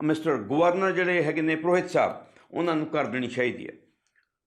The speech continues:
ਅੱਗੇ ਆਉਂਦਾ ਜੀ third and last,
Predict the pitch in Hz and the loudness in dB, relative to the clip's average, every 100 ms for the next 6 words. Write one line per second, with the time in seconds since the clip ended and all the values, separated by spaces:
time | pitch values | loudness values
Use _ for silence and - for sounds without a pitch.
0 | _ _ _ _ _ _ _ 120 120 156 | _ _ _ _ _ _ _ -8 -2 0
1 | 143 139 135 127 147 151 151 147 143 135 | 0 0 -2 -2 0 2 2 0 2 2
2 | 110 - - | 2 -4 -16